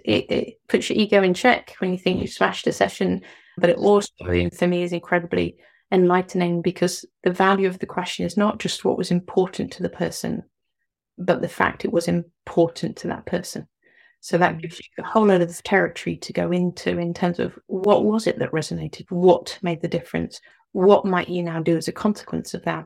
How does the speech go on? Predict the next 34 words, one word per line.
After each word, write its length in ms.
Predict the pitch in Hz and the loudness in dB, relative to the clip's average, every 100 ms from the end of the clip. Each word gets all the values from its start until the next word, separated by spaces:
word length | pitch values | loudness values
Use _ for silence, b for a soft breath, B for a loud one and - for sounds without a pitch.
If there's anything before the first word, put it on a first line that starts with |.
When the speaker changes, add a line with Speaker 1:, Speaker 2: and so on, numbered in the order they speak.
| _ | _
Speaker 1:
And 180 | 185 185 | -4 0
all 200 | - 247 | 6 6
of 140 | 233 220 | 6 2
those 200 | 190 - | -2 -2
questions 580 | - 185 - 180 175 | -4 -4 -6 -6 -2
are 140 | 175 175 - | -4 -6 2
gearing 420 | 196 196 196 185 | 6 6 4 -2
up 160 | 185 | -6
a 60 | - | -10
person 360 | - 180 - 175 | -6 -6 -4 -8
to 100 | 185 | -10
commit. 480 | - 175 - - - _ _ _ _ _ _ _ _ _ _ _ | -14 -10 -10 -14 -20 _ _ _ _ _ _ _ _ _ _ _
'Cause 180 | 180 180 | 0 2
the 80 | 190 | 4
Speaker 2:
Mm. 220 | 185 185 | 4 4
Speaker 1:
worst 320 | 208 220 214 | 4 4 2
kind 140 | - 185 | -2 -4
of 60 | |
coaching 320 | - 180 - - | -4 -6 -4 -6
sessions 380 | - - 170 | -6 -8 -6
when 100 | 160 | -2
you 80 | 151 | -2
think 240 | - 247 180 | 4 2 2
it 100 | - | -6
goes 180 | 151 | -6
great 200 | - 165 | 0 0
and 80 | 156 | 0
they 40 | 165 | -2
go, 100 | 170 | 2
"Yeah, 300 | 240 254 240 | 6 6 6
yeah, 260 | 220 220 | 4 0
amazing." 460 | 185 208 190 139 - | 0 -2 -2 -4 -6
Yeah, 100 | 147 | -8
yeah, 60 | 165 | -8